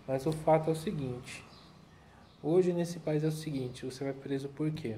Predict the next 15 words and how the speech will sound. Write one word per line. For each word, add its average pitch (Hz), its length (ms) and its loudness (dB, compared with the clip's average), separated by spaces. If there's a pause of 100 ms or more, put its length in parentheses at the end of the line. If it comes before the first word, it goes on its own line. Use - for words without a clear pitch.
(120)
É 123 100 -2
mais 135 300 0
fácil. 110 560 -4 (160)
Até 180 160 -6
um 196 320 -4 (200)
político, 135 480 0
ex-político, 117 760 -6
qualquer 151 260 -6
pessoa, 156 500 -8 (640)
por 113 100 -12
falar 110 640 -8
ou 185 60 -6
fazer 131 420 -4
as - 140 -10
coisas. - 500 -10